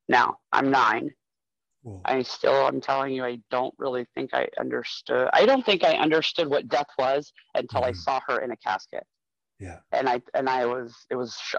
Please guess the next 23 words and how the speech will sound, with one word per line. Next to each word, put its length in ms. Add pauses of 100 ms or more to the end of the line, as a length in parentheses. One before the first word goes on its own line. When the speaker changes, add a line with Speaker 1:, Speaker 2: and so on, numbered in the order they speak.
Speaker 1:
I 100
was 100
shocked, 600
like, 240 (220)
that 140 (360)
I, 180 (160)
I 100
had 120
never 180
seen 380
all, 200 (260)
you 100
know, 180
Speaker 2:
Oh, 220 (100)
man. 300 (200)
Speaker 1:
God 160
forbid 220
anybody 360
see 220
anything 480 (380)
like 220
that, 340
um, 400